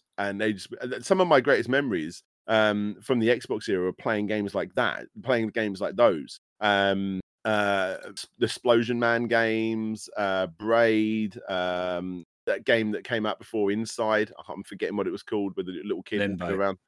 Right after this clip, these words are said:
Speaker 1: Limbo, that was it, yeah. Games like that, they, those were the sort of thing. Uh, Uno, like, s-, I
Speaker 2: Yeah,
Speaker 1: spent
Speaker 2: the,
Speaker 1: so
Speaker 2: the
Speaker 1: long playing
Speaker 2: craziness of
Speaker 1: Uno.
Speaker 2: Uno. <laughs> Yeah.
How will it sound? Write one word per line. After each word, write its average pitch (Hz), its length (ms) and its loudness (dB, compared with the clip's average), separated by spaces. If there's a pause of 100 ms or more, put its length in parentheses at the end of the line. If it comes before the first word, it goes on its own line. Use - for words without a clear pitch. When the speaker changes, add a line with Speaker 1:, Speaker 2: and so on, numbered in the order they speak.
Speaker 1:
Limbo, 104 420 0
that 95 140 0
was 92 140 -6
it, 101 180 -2
yeah. 104 240 2 (440)
Games 156 300 6
like 120 180 6
that, 110 220 4
they, 127 220 10
those 131 240 8
were 135 60 -2
the 120 40 -2
sort 120 200 0
of 135 60 6
thing. - 80 0
Uh, 147 200 6
Uno, 185 420 10 (500)
like, 165 260 10 (240)
s-, 143 220 -12
I 170 100 8
Speaker 2:
Yeah, 120 140 10
Speaker 1:
spent 107 140 10
Speaker 2:
the, 107 200 4 (120)
Speaker 1:
so 190 320 12
Speaker 2:
the 175 80 12
Speaker 1:
long 127 140 12
playing 120 260 6
Speaker 2:
craziness 131 320 4
of 87 220 -6
Speaker 1:
Uno. 104 380 4
Speaker 2:
Uno. 92 120 -2
<laughs> - 40 -8
Yeah. 170 160 8